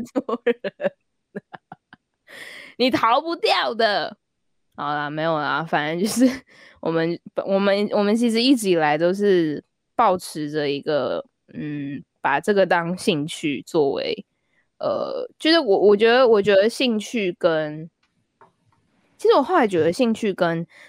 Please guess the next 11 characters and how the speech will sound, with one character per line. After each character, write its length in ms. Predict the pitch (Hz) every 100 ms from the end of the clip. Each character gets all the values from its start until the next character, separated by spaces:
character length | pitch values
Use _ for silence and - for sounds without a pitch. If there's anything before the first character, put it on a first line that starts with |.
| _
谋 260 | - 151 156
生， 540 | - 185 165 160 165 - _
谋 480 | 117 180 160 160 175
生 340 | - 196 180
的 160 | 175 156
这 140 | 175
个 500 | 160 123 78 82 62
收 280 | - 220 196
入 180 | 214 196
来 240 | 151 131
源 240 | 156 143